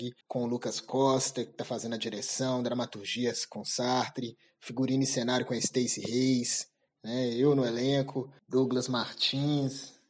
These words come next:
Larissa Ferreira, Maria Vitória, né? Então é muito bom fazer parte desse projeto junto com vocês. Agora, finalizando, Júlio recita uma poesia, então, de Ricardo Aleixo.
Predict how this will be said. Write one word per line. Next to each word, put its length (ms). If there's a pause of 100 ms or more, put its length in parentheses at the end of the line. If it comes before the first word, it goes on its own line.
(180)
Larissa 400
Ferreira, 640
Maria 300
Vitória, 800 (280)
né? 260
Então 280
é 60
muito 240
bom 300 (240)
fazer 260
parte 340
desse 160
projeto 460
junto 220
com 120
vocês. 680 (300)
Agora, 360
finalizando, 800 (140)
Júlio 540
recita 380
uma 80
poesia, 480
então, 340
de 340 (320)
Ricardo 520
Aleixo. 580